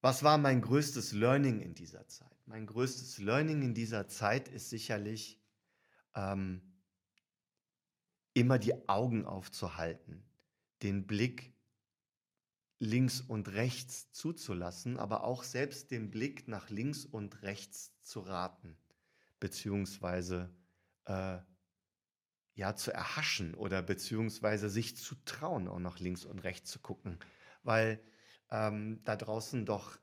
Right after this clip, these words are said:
äh, ja, es gibt ja nicht immer nur einen Lösungsweg. Es gibt ja wirklich tatsächlich immer viele Wege, die nach Rom führen, wie meine Oma immer gesagt hat. Jetzt mittlerweile weiß ich, dass das richtig ist. Und mein größtes Learning ist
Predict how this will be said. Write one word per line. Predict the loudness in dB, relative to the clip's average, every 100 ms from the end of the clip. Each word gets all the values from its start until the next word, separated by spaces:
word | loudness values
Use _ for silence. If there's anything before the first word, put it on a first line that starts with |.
| _
äh, | -14 -14 _ -20 -20 -6
ja, | -2 0 -2 -10 -20 _ _ _ _ -8
es | 0
gibt | 2 6
ja | 6
nicht | 4 0
immer | 0 2
nur | 2 0 0
einen | 2 4 4
Lösungsweg. | 0 -2 -4 -6 -10 -12 -12
Es | -6
gibt | -4 0
ja | 0
wirklich | -2 -6 -8
tatsächlich | -8 -6 -8 -8 -8
immer | -6 -4
viele | -6 -4 0 0 2
Wege, | 0 0 -2 -4
die | -4
nach | -2 -4 2
Rom | 4 4
führen, | 0 -8 -6
wie | -6
meine | -8 -6 -6
Oma | -6 -6
immer | -6 -8 -8
gesagt | -8 -6 -6 -4
hat. | -6 -4
Jetzt | -6 -6
mittlerweile | -4 -4 -4 -6 -4 -2
weiß | -4 -6
ich, | -12
dass | -12
das | -12 -14
richtig | -16 -16 -18 -18
ist. | -20 _ _ -20 -20 -20 -4
Und | 0 2
mein | 2 2
größtes | 0 0 -4 -2
Learning | 0 2 0 -4
ist | -8 -10 -10 -14